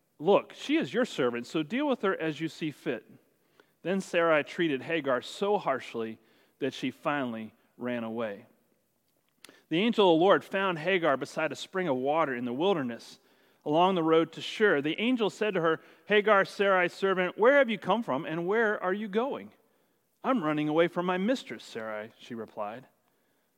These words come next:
The angel of the Lord said to her, "Return to your mistress and submit to her authority." Then he added, "I will give you more descendants than you can count."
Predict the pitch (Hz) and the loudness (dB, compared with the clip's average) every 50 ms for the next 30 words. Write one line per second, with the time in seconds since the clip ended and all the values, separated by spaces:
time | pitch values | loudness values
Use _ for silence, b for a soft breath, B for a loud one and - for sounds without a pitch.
0 | _ _ - 170 175 233 247 240 233 202 170 165 185 190 165 - - 180 185 165 | _ _ -2 0 0 2 2 4 4 4 4 6 6 4 4 4 2 0 0 2
1 | 165 165 165 165 160 - - - 226 269 269 262 247 - - 214 202 185 147 139 | 0 0 0 0 -4 -6 -6 -6 -4 -2 -2 -2 -4 -4 -4 -4 -4 -2 -2 -2
2 | 139 135 - - 156 - - - 147 139 - - 160 143 151 170 190 220 208 - | -4 -6 -6 -8 -10 -10 -10 -12 -12 -12 -10 -8 -8 -6 -4 -2 -2 -4 -4 -6
3 | _ - - 156 139 147 160 160 143 139 - - 156 143 135 131 131 131 185 240 | _ -8 -8 -6 -4 -4 -4 -4 -4 -6 -8 -6 -4 -2 -2 -2 -2 -2 -2 0
4 | 277 302 254 190 180 202 190 165 147 B B B B B B - 214 269 311 294 | 0 2 2 2 2 2 2 0 0 B B B B B B 0 2 4 4 2
5 | 214 175 185 180 165 170 156 151 156 175 233 277 285 233 233 - - - 233 247 | 2 2 0 0 0 0 0 0 2 2 4 4 2 2 -2 -4 -4 -4 -2 -2
6 | 240 165 135 123 - 156 147 156 175 185 - 170 151 147 - - - 247 226 143 | -2 -2 -4 -4 -6 -8 -6 -6 -6 -6 -6 -8 -8 -8 -10 -14 -14 -12 -12 -12
7 | 117 - - - | -14 -16 -20 -20